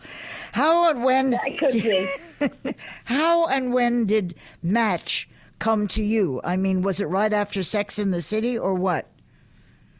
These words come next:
Speaker 2: No, it was, we started working together on my when I did my stage show, is there's still Sex in the City.
Speaker 1: Yeah, okay.
Speaker 2: Match was one of our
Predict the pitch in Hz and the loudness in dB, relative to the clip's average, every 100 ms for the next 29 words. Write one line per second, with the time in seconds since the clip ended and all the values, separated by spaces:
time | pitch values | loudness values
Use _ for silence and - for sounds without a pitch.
0 | - - - - - - - - - _ | -20 -20 -20 -20 -16 -16 -16 -18 -20 _
1 | - - - 254 254 269 269 269 214 185 | -20 -20 -4 0 2 2 2 2 2 0
2 | 214 240 254 247 247 247 240 233 - - | -4 -2 0 0 0 2 2 -2 -6 -20
3 | - 208 220 254 233 262 254 262 214 254 | -20 -14 -4 -4 -2 -2 0 0 0 0
4 | 233 240 233 214 - 240 240 220 208 - | 0 -4 -4 -4 0 0 2 0 0 -2
5 | 208 208 214 202 196 196 190 - - - | -2 -2 -2 -2 0 -2 -6 -14 -20 -16
6 | 226 220 214 214 185 214 202 214 202 202 | -4 0 0 0 0 -2 0 0 0 -2
7 | - 247 240 220 - 202 160 147 - 196 | -2 2 2 0 -2 0 0 0 -2 -4
8 | 190 202 202 214 202 202 185 165 185 175 | -2 -4 -2 0 0 0 -2 -2 -4 -4
9 | 165 180 151 - - - - - _ - | -2 -2 -2 -4 -10 -20 -20 -20 _ -20
10 | - - - - - 147 131 123 - 175 | -20 -20 -20 -20 -6 -4 -4 -6 -6 -6
11 | 170 - 214 226 226 254 226 - - 233 | -4 -2 0 0 0 -2 -4 -6 -4 0
12 | 240 226 214 | 2 2 0